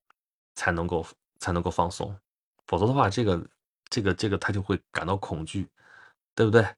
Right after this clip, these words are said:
那怎么能装到自己能理解的概念里面去？啊，这个天上，这个打雷了，可能是雷公在打雷，啊，可能是雷神，雷神托尔是吧？可能是掌管雷电的谁，宙斯是吧？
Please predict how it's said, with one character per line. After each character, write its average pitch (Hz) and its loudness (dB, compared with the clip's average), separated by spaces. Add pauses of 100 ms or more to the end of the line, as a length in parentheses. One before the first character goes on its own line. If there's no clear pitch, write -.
(200)
那 - 4
怎 101 4
么 80 -2
能 104 4
装 131 6
到 127 4
自 120 -2
己 101 4
能 95 4
理 90 2
解 87 2
的 78 0
概 87 0
念 82 -2
里 69 -8
面 73 -8
去？ - -10
啊， 120 2
这 - -6
个 101 0
天 110 -4
上， 92 -2 (680)
这 - -8
个 - -8
打 - -6
雷 87 6
了， 90 0
可 - -12
能 82 -6
是 90 -2 (400)
雷 90 4
公 101 2
在 98 4
打 - -2
雷， - -8 (120)
啊， - -8
可 - -4
能 98 2
是 104 0
雷 92 4
神， 101 2 (480)
雷 85 -4
神 85 -2
托 90 2
尔 - 2
是 95 -6
吧？ 78 -6 (560)
可 - -6
能 101 4
是 104 4
掌 113 6
管 92 6
雷 90 2
电 113 6
的 90 2
谁， - -4
宙 95 2
斯 - -10
是 - -8
吧？ - -8